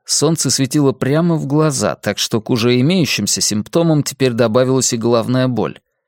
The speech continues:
Дрю размышляла о засопливленной бандане. И о том, как Рой Дэвид не стал обращаться к врачу и в итоге загремел в больницу. Он быстро взглянул в зеркало заднего вида,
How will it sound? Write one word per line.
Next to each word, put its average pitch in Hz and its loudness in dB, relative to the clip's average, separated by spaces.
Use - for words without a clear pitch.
Дрю 131 4
размышляла 170 2
о - 2
засопливленной 117 0
бандане. 107 -2
И - -4
о 92 2
том, 190 0
как 190 -2
Рой 165 4
Дэвид 123 0
не 175 2
стал 135 0
обращаться 117 0
к - -20
врачу 101 -2
и 110 0
в 117 2
итоге 131 0
загремел 120 2
в 107 -4
больницу. 131 -2
Он 185 -2
быстро 160 0
взглянул 151 2
в 147 -2
зеркало 147 0
заднего 143 0
вида, 120 2